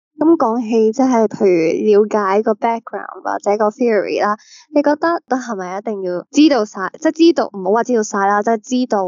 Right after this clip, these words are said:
呢啲嘢先至可以 enjoy 到嗰個音樂，或者係咯，先至有趣咯，即係入去聽嘅時候。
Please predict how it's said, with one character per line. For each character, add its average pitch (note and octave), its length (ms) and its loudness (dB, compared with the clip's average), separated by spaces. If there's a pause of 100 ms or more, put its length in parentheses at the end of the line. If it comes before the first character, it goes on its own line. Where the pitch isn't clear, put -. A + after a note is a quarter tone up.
(100)
呢 G#3+ 140 -8
啲 A3 80 -8 (180)
嘢 G3 220 -8
先 A3 260 -6
至 G#3+ 120 0 (280)
可 A#3+ 200 -2
以 D#4+ 240 0
enjoy G#3+ 580 -2
到 G3 140 0
嗰 G3 180 0
個 F#3+ 560 -4
音 A#3+ 80 -2
樂， A3 200 0
或 F#3+ 60 -4
者 G3 120 -6 (180)
係 - 160 -2
咯， C4+ 100 0
先 F4 220 0
至 C#4 160 -4
有 E3 260 -4
趣 G#3 160 -8 (220)
咯， G3+ 160 0
即 B3 100 -2
係 A3 120 0
入 G3+ 80 -8
去 F#3+ 120 -2
聽 G#3 300 -8
嘅 G#3 120 -12
時 - 140 -16
候。 A3+ 140 -18